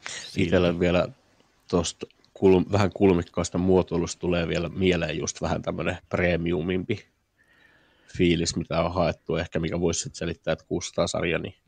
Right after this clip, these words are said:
Speaker 2: sen kalliimpaan päähän.
Speaker 1: Vähän
Speaker 2: Ja
Speaker 1: voi
Speaker 2: jo-,
Speaker 1: olla, joo,
Speaker 2: mm.
Speaker 1: sitä. Ja on tähän näytöltähän tää on aika kehittynyt tuohon neljäänsataan euroon, että siellä on saan kahdenkymmenen hertsin näyttö, johon luvataan, ö, seitsemänsadan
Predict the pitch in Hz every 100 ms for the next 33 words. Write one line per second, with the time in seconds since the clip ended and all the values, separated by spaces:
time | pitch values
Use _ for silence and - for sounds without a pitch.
0 | _ - - 80 82 80 90 85 - 85
1 | 80 80 104 113 _ _ _ _ _ _
2 | _ 98 87 95 98 98 87 87 85 85
3 | 82 85 85 85 78 104 107 - 127 139
4 | 120 98 87 85 85 85 82 82 85 90
5 | 87 90 - 82 - 87 85 87 92 87
6 | 92 82 85 71 82 80 80 - 82 78
7 | 73 - 90 98 104 98 90 82 90 85
8 | 90 85 95 90 - 78 87 85 87 80
9 | 90 85 80 - _ _ _ _ _ _
10 | _ - - _ 92 101 - - 95 90
11 | 92 85